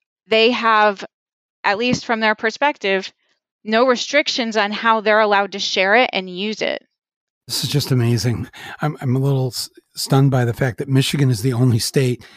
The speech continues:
Speaker 2: that actually requires a search warrant, uh, when it comes to the, to the phone. Why Michigan?
Speaker 1: Amazing advocates. There's the, um, Detroit Community Technology Project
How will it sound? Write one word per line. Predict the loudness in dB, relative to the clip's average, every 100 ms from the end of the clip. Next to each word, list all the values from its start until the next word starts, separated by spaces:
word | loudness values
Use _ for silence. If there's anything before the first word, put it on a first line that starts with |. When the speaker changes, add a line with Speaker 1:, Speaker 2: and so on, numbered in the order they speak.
| _
Speaker 2:
that | -2
actually | -2 -2 -2
requires | -4 -4 0 0 2 -2 -4 -10 _ _
a | -8
search | -2 -2 -2
warrant, | -6 -6 -10 -16 _ _ _ _ -10
uh, | -10
when | -8 -10
it | -6
comes | -4 -4
to | -6
the, | -10 -14 -20 _
to | -16
the | -16
phone. | -4 -2 -2 -4 -10 -20 -20 _ -6
Why | 0 4
Michigan? | 4 2 -2 -6 -10 -14 _ _ _ _ _ -4
Speaker 1:
Amazing | 0 2 0 0 -2
advocates. | -2 -2 -2 -2 -2 -8 -18 -20 _ _ _
There's | 0 0 2
the, | 4 4 0 -6
um, | -2 2 2 -2 -8 -18 _ -6
Detroit | -6 0 0 0
Community | -6 -6 -4 -4 -4
Technology | -4 -4 -2 0 -2 -4
Project | -2 -2 0 0 0 -6